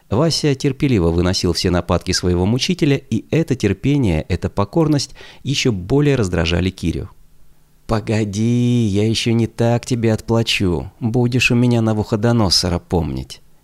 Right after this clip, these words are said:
грозился он вслед Васе, когда тот торопливой походкой с ранцем за плечами спешил в свою школу, полный радостного предчувствия короткого отдыха за милым учебным столом.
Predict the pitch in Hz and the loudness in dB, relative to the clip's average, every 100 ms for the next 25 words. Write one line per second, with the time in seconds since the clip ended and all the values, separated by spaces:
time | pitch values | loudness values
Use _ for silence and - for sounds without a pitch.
0 | - 87 87 82 80 - 85 82 - 87 | -6 0 0 2 0 0 -2 -2 -2 -2
1 | 104 127 147 - 87 90 85 95 - - | 0 -2 -2 -4 -4 -4 -2 -2 -2 -2
2 | 98 - 117 92 - 110 - 92 98 - | -2 0 2 2 2 0 0 -2 -2 0
3 | 92 85 92 82 87 120 - 175 165 - | 0 0 -2 -4 -2 -2 2 2 2 -2
4 | - - - - 147 - 170 156 - 107 | -16 -8 -6 -2 0 2 2 2 2 0
5 | 113 - 85 73 - - - 175 156 131 | 0 0 0 2 -2 -10 -2 2 4 4
6 | 98 101 85 - 85 82 113 113 202 180 | 4 2 0 0 0 0 -2 -2 -2 -2
7 | - 127 95 104 107 - 82 - 135 123 | -2 -2 0 -2 -2 -2 -2 0 -2 0
8 | 110 - 82 80 76 104 131 120 110 - | -4 -2 -4 -2 0 0 2 0 0 -4
9 | 82 - 82 82 80 - 80 76 76 | -4 -2 -2 -2 -4 -2 -4 -4 -6